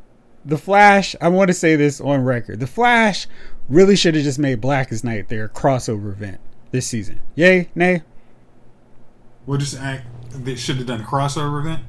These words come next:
Speaker 1: Yeah, Blackest Night should have been Flash's self-contained instead of an, instead of Armageddon. Armageddon was just like, "Hey," but Blackest Night really could have just been,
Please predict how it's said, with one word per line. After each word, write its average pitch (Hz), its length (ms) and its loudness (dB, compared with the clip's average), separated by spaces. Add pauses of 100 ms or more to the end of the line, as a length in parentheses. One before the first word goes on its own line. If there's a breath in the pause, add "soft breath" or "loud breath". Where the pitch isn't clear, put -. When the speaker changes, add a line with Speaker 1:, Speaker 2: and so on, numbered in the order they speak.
(340)
Speaker 1:
Yeah, 107 300 -2
Blackest 202 460 6
Night 156 260 2
should 151 180 2
have 135 100 0
been 135 300 2
Flash's 143 600 0
self-contained 127 840 0
instead 135 420 0
of 139 60 0
an, 127 200 -2 (160)
instead 131 560 0
of 127 80 -2
Armageddon. 127 540 -2 (1120 soft breath)
Armageddon 185 540 6
was 160 120 4
just 151 140 0
like, 151 180 4
"Hey," 151 1300 4 (520 soft breath)
but 160 100 6
Blackest 214 440 4
Night 190 300 4
really 185 300 4
could 180 180 2
have 160 80 2
just 147 220 -2
been, 143 500 4